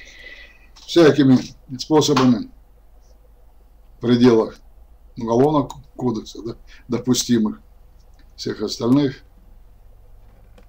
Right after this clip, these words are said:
Ну, сдвинулось все с мертвой точки. Двинулось и работаем. И теперь опять будет гонка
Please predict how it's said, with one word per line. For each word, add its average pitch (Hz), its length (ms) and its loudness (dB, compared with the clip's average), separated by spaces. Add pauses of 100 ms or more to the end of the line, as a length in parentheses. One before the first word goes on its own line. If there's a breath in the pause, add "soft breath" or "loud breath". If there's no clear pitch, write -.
Ну, 143 220 0
сдвинулось 113 760 2 (120)
все - 160 -20
с - 80 -16
мертвой 110 300 -6
точки. - 380 -12 (3000 soft breath)
Двинулось 147 500 0
и 127 320 0 (240)
работаем. 95 520 -10 (640)
И - 80 -14
теперь 135 280 2
опять 127 340 2
будет 110 280 -4
гонка 104 440 -6